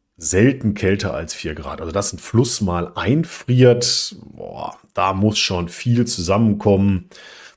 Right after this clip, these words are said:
Wir haben natürlich dann also auch Effekte, dass wir den, dass der Fluss sich er-, äh, erhitzt wird durch industrielle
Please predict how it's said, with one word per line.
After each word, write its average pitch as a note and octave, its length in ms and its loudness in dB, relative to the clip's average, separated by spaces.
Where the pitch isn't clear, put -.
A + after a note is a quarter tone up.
Wir E2 80 -10
haben E2+ 80 -4
natürlich E2+ 220 -6
dann E2+ 200 -6
also - 160 -10
auch F2 220 -6
Effekte, - 440 -8
dass - 280 -6
wir D#2 100 -6
den, D2+ 280 -8
dass D2+ 260 -10
der D#2+ 120 -8
Fluss - 280 -8
sich E2+ 200 -10
er-, E2 280 -8
äh, C#2 460 -10
erhitzt G2+ 320 -8
wird F2+ 380 -2
durch F2 280 -2
industrielle F#2 880 0